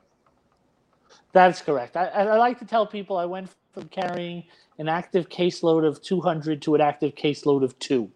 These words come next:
It ma-, it makes it a lot easier for people to understand where my legal practice is right now.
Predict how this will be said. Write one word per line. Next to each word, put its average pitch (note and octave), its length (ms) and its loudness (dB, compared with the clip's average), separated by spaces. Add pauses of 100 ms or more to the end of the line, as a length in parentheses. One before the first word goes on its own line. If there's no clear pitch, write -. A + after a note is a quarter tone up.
(800)
It C#3 180 2
ma-, D#3 60 4
it E3 280 4
makes F3 200 -2
it F3 60 8
a E3 60 10
lot D#3+ 240 8
easier D#3+ 400 -2
for D#3+ 120 -8
people D#3 240 -2
to D3+ 60 6
understand D#3 500 0
where D3 140 0
my D3 140 0
legal D3 280 -4
practice C3+ 540 -6
is C3 200 -12
right C3 240 -4
now. B2+ 280 -4